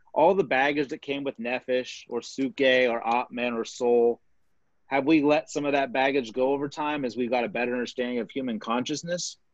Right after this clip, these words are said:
Sure. But is human consciousness from a more modern scientific, uh, perspective completely divorced what ancient, from what ancient people recognized when they saw in animals and other non-animal humans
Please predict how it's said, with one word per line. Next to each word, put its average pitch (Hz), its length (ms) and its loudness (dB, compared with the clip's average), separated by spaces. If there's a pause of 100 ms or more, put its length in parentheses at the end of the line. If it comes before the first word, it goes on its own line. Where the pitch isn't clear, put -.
(140)
Sure. 110 480 2 (1500)
But 160 280 4
is 147 260 2
human 170 380 -4
consciousness 147 560 -4
from 131 140 -4
a 117 60 -2
more 127 200 2
modern 120 300 0
scientific, 123 800 -2 (320)
uh, 110 240 0 (120)
perspective 123 600 0 (600)
completely 131 600 0
divorced 135 560 4
what 127 160 2
ancient, 117 320 -6
from 123 160 -4
what 113 140 0
ancient 120 320 -2
people 127 360 0
recognized 139 720 2
when 107 200 -4
they 107 260 0
saw 120 600 0
in 127 220 -8
animals 123 520 -4
and 117 80 -6
other 120 240 0
non-animal 123 500 -2
humans 120 480 -4